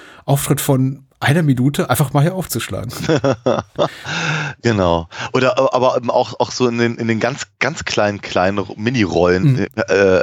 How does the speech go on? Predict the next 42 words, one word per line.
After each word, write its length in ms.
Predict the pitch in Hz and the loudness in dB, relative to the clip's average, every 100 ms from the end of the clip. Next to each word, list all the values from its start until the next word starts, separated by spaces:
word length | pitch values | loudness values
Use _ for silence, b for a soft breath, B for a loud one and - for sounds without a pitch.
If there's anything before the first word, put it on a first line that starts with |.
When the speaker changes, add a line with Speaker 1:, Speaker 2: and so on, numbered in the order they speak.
| - - | 0 -2
Speaker 2:
Harold 320 | - 110 110 | 0 2 0
Perrineau 560 | - 110 113 120 120 123 _ b | 0 0 2 2 2 0 _ b
Speaker 1:
Ja, 260 | 139 117 - - | 0 -2 -8 -8
ja, 140 | 117 | -6
ja. 80 | 101 | -6
Speaker 2:
zum 140 | - | -6
Beispiel, 400 | 120 120 117 127 | 0 0 2 2
den 140 | 113 113 | 2 0
ich 100 | 117 | 0
halt 120 | 107 - | 2 2
immer, 160 | 113 | 2
immer 100 | 160 | 0
Speaker 1:
Stimmt. 100 | 175 | -2
Speaker 2:
wahnsinnig, 480 | 123 110 135 127 120 - | -2 -2 -2 -2 -4 -2
wahnsinnig 500 | 104 131 139 143 - | 0 0 -2 -2 -2
gerne 280 | 131 135 | 0 0
sehe 320 | 123 123 135 131 | 0 2 4 4
seit, 320 | 120 120 120 | 2 0 0
seit, 380 | - 120 113 104 | -2 -2 0 2
äh, 600 | 113 113 113 113 104 104 | 4 6 6 4 4 2
hier 160 | 113 | 2
Baz 220 | 104 107 | 2 -2
Luhrmanns 420 | 117 113 113 110 113 | 0 0 0 -2 0
Romeo 280 | 110 113 | 2 2
and 100 | 107 - 107 | 0 -2 -4
Juliet. 480 | - 117 120 120 - B B B B B B | 2 4 4 0 -6 B B B B B B
Später 300 | - - 107 98 | -6 0 0 2
Lost 480 | 92 107 - - | 2 0 -2 -4
und, 300 | - 101 98 | -2 -2 -2
und, 380 | - 95 90 - | -4 -6 -6 -4
äh, 220 | - 76 78 | 0 2 2
Speaker 1:
Lost, 320 | - - - | 0 -2 -2
ja, 160 | 104 | -2
ja. 260 | 104 101 101 - B - | 0 -2 -4 -8 B -6
Speaker 2:
Genau. 360 | 104 101 95 - B B | 0 2 2 0 B B
Ich, 180 | - - | -6 -4
ich 240 | - 135 | -4 -2
hab 120 | 127 | 0
mir, 120 | 135 - | 0 -4
äh, 440 | 123 _ - 139 - | -6 _ -2 0 2
Erika 340 | 135 180 156 | 0 0 0
Gimpel. 560 | 117 120 190 - 92 | -2 -2 -2 0 0